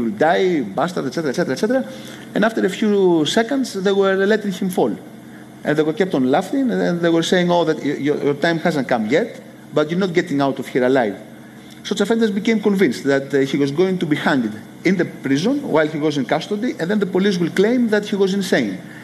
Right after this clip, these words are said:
And he thought that this is what happened also with David Pratt. He believed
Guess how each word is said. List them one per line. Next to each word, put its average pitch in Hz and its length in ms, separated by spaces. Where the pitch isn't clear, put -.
And 151 120
he 156 120
thought 208 180
that 185 180
this 196 180
is 190 160
what 180 160
happened - 380
also 185 280
with 170 200
David 175 320
Pratt. 160 320
He - 60
believed 170 520